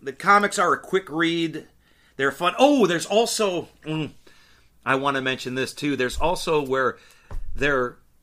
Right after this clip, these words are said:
flying to France. The aliens cut all the power to the plane, so Beldar has to fly the plane, and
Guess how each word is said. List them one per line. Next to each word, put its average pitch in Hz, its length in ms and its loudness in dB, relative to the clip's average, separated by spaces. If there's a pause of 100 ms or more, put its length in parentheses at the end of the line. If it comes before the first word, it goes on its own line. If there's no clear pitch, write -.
(720)
flying 165 540 2
to 123 60 -4
France. 135 800 -4 (180)
The 131 240 4
aliens 139 560 2
cut - 320 2
all 143 180 0
the 120 80 -4
power 135 420 2
to - 120 -8
the 104 80 -8
plane, 110 500 -4 (560)
so 147 240 2
Beldar 135 560 6
has 110 240 0
to - 120 -12
fly 120 360 2
the 98 140 -2
plane, 107 580 -4 (580)
and 113 560 -2